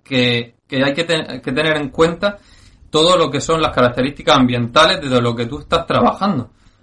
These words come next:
Porque, por ejemplo, eh, Reich, con el tema de, del orgón en la atmósfera, decía que en los, si no recuerdo mal, en los días soleados había un, una mejor, eh, disposición para hacer sus trabajos en la atmósfera.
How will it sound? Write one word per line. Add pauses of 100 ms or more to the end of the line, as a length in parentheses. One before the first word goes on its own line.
Porque,
por
ejemplo,
eh,
Reich,
con
el
tema
de,
del
orgón
en
la
atmósfera,
decía
que
en
los, (800)
si
no
recuerdo
mal, (420)
en
los
días
soleados (100)
había
un,
una
mejor, (380)
eh, (220)
disposición
para
hacer
sus
trabajos
en
la
atmósfera.